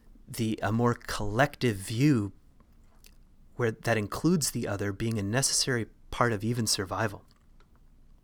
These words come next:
So go to the limits of your longing. And then Rilke says, "Embody me."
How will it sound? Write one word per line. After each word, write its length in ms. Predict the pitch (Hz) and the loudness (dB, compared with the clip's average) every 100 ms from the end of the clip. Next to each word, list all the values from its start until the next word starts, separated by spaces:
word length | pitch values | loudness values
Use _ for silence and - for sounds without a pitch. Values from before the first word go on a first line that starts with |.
| - - - - | -20 -20 -20 -8
So 140 | - | -6
go 240 | 101 127 170 | 2 6 6
to 160 | 147 | 4
the 100 | 120 | 0
limits 360 | 104 120 123 - | 0 0 0 -2
of 100 | 107 | -4
your 80 | 95 | -4
longing. 400 | 95 101 92 90 | -2 -2 -4 -6
And 140 | 104 | 0
then 160 | 120 110 | 2 2
Rilke 260 | 98 - | 0 -2
says, 340 | - 98 92 - - - - - | -6 -6 -8 -10 -12 -20 -12 -4
"Embody 480 | 98 95 92 92 | -2 0 -2 -2
me." 220 | 92 92 | -8 -12